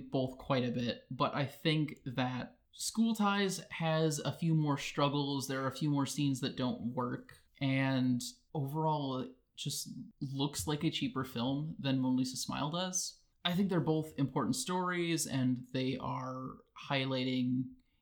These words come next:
issues that we are still str-, struggling with in the modern day. But I think Mona Lisa Smile spends more time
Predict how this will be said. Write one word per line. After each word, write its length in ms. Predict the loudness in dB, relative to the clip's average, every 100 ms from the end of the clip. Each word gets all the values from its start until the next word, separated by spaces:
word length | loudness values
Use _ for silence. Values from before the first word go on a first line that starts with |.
| _
issues 380 | -2 0 0 0
that 140 | 0
we 100 | 0
are 60 | -2
still 260 | -2 -4 -4
str-, 320 | -2 -4 -6
struggling 400 | -6 -4 -2 0
with 160 | -2 0
in 60 | -2
the 80 |
modern 300 | -2 -2 -2
day. 520 | 0 2 2 0 -4 -8 _ _ _ -2
But 120 | 2
I 100 | 2
think 380 | 2 0 0 0
Mona 260 | 2 2 2
Lisa 240 | 0 -2
Smile 920 | -2 -2 2 4 6 4 0 -2 -4 -8
spends 480 | -8 -2 0 2 0
more 180 | -2
time 720 | -2 -2 0 0 0 2 2